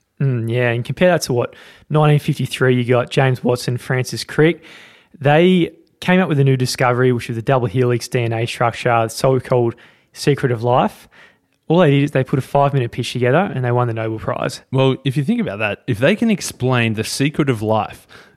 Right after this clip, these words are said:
Speaker 2: D N A, this key discovery, the, one of the biggest discoveries of the twentieth century, potentially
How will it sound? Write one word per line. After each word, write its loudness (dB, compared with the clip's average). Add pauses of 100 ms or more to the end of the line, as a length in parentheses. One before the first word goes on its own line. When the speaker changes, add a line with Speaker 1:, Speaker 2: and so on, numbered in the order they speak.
(100)
Speaker 2:
D 4
N 4
A, 2
this -2
key 2
discovery, 0
the, -4
one 0
of 2
the 2
biggest -2
discoveries -2
of -4
the -4
twentieth -4
century, -4
potentially -6